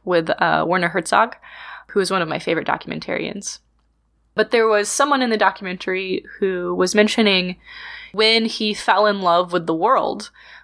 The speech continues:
And I was like, "Oh, I remember when I fell in love with the world." Um, and it's when I realized that, you know, we are it, that the complexity and the emotion and the things that we feel and the things that we do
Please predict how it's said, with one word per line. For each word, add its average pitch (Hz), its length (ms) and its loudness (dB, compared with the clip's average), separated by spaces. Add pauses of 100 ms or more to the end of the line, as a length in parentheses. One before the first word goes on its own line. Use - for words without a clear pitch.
And 196 140 2
I 196 60 6
was 196 180 0
like, 170 300 2
"Oh, 226 500 0 (1040)
I 175 200 2
remember 180 840 -2 (140)
when 190 160 -8
I 202 200 0
fell 180 260 0
in 170 100 -8
love 156 200 -8
with 156 120 -8
the - 80 -4
world." - 560 -4 (400)
Um, 170 300 2
and 170 80 -4
it's 185 140 -4
when 190 120 0
I 180 100 4
realized 185 960 0
that, 170 420 0 (380)
you 190 100 -8
know, 170 100 -4
we 190 280 2
are 175 200 4
it, - 300 -4
that - 140 -6
the 180 80 -2
complexity 185 680 -4
and 170 140 -6
the 170 100 -6
emotion 175 540 -2
and 165 120 -6
the 165 60 -4
things 185 300 2
that - 140 2
we - 120 0
feel 190 380 6
and 175 100 4
the 175 60 0
things 180 240 -4
that - 140 -2
we 175 100 -2
do 185 500 -2